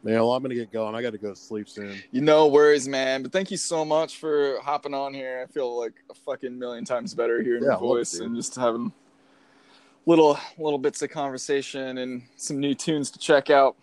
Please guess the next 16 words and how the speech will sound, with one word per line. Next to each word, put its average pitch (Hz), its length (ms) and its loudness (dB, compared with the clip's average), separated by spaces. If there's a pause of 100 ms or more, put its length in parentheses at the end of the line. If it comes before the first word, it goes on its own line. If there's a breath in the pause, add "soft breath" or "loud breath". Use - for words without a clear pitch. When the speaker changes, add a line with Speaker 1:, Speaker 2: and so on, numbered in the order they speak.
Speaker 2:
<laughs> - 180 -18
Speaker 1:
Hell 180 920 -2
yeah. 95 240 -8 (880)
Love 123 180 2
you, 127 60 -2
dude. 131 180 0 (680)
Speaker 2:
Love 131 160 0
you 139 60 -4
too, 147 120 -4
man. 131 220 -4 (180)
Speaker 1:
All 101 60 -14
right, 101 160 -12
see 101 120 -12
ya. 85 60 -10 (680)
Speaker 2:
See - 200 -4
ya. 123 60 2